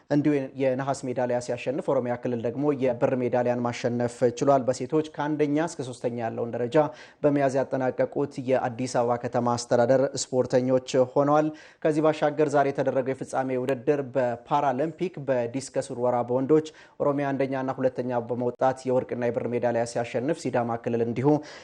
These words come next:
የነሐስ ሜዳሊያ አሸናፊ መሆን ችሏል። በ ጦር ውርወራ በወንዶች ኦሮሚያ አንደኛ፣ አማራ ሁለተኛ፣ እንዲሁ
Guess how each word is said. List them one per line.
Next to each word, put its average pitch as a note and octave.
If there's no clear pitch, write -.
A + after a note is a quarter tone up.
የነሐስ C#3
ሜዳሊያ B2
አሸናፊ B2
መሆን B2+
ችሏል። C#3
በ B2
ጦር D3+
ውርወራ C#3+
በወንዶች C3
ኦሮሚያ C3
አንደኛ፣ B2+
አማራ B2+
ሁለተኛ፣ B2
እንዲሁ B2+